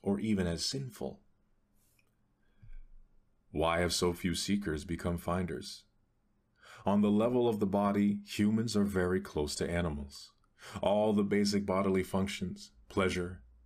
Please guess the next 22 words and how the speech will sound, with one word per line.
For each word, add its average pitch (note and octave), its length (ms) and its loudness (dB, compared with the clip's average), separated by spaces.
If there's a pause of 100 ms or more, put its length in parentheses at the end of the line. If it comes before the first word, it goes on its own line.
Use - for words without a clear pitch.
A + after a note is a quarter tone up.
pain, F2+ 600 -2 (260)
breathing, F#2 600 0 (440)
eating, G#2 480 2 (360)
drinking, F#2+ 580 0 (460)
defecating, G2 680 0 (180)
sleeping, G2 680 0 (420)
the F#2+ 100 2
drive G2+ 440 2
to G2+ 100 -2
find F#2+ 320 0
a G2+ 40 6
mate F#2+ 380 2
and E2+ 120 -4
procreate, E2 800 -2 (260)
and F2+ 120 2
of F2 140 -2
course, D2+ 520 -4 (140)
birth D#2+ 300 -2
and E2+ 160 -2
death, D2 320 -4 (840)
we F#2+ 200 2
share C#2+ 540 -2